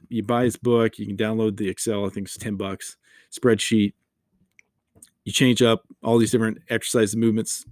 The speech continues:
It's a great use of time. It's what we use for athletes. I could get the entire team, fourteen, fifteen.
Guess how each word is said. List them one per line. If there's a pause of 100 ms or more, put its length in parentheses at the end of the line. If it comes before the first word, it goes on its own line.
(160)
It's
a
great
use
of
time. (200)
It's
what
we
use
for
athletes.
I
could
get (1000)
the
entire
team,
fourteen,
fifteen.